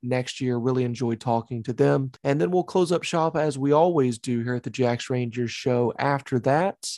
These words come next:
And we'll get you out of here. But hang tight as we storm along into the Bozo six Rapid Reactions and Picks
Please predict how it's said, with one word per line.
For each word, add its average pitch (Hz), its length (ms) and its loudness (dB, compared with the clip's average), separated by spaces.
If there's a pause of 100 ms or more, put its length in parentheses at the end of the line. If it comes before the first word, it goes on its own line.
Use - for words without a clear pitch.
(120)
And 127 300 -2
we'll 127 80 0
get 147 220 -4
you 139 80 4
out 170 120 2
of 160 60 -2
here. 120 260 -2
But 120 120 -2
hang 170 240 0
tight 175 420 -2
as 123 180 0
we 131 100 0
storm 190 360 2
along 127 380 2
into 135 440 -2
the 117 320 0
Bozo 147 480 2
six - 300 -4
Rapid 139 300 0
Reactions 131 520 -2
and 120 180 -2
Picks - 340 0